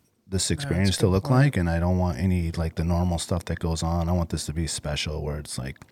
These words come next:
Speaker 2: Yeah.
Speaker 1: you guys can do pretty much
Speaker 2: Laid
Speaker 1: whatever
Speaker 2: back.
Speaker 1: you want
Speaker 2: Mm-hmm.
Speaker 1: as long as you're being safe."
Speaker 2: Yep. Yep.
Speaker 1: And then, and they know that, so it's exciting to them. You know, it's not like, "Oh,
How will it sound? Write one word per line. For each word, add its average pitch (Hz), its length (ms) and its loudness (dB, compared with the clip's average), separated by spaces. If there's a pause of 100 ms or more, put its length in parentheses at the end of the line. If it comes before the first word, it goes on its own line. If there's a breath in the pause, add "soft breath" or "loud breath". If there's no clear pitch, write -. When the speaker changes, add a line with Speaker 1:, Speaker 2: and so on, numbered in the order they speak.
(260)
Speaker 2:
Yeah. 156 120 -4
Speaker 1:
you 98 80 2
guys 98 180 4
can 82 140 -2
do 78 120 -2
pretty 110 380 2
much 95 220 2
Speaker 2:
Laid - 80 0
Speaker 1:
whatever 87 280 2
Speaker 2:
back. 85 120 2
Speaker 1:
you 82 100 2
want 82 460 0 (340 loud breath)
Speaker 2:
Mm-hmm. 131 240 -8
Speaker 1:
as 95 140 0
long 92 200 4
as 85 100 0
you're 87 100 0
being 82 260 0
safe." - 460 -6 (220)
Speaker 2:
Yep. 147 120 -16 (720)
Yep. 151 100 -6
Speaker 1:
And 104 160 6
then, 98 280 6
and 104 140 4
they 110 140 8
know 110 220 8
that, 90 240 2
so 117 140 2
it's 110 140 0
exciting 104 460 2
to 80 100 -2
them. 76 300 -4 (120)
You 85 140 0
know, 78 180 -4
it's - 160 -8
not 90 200 -2
like, 78 180 -8
"Oh, 80 160 -10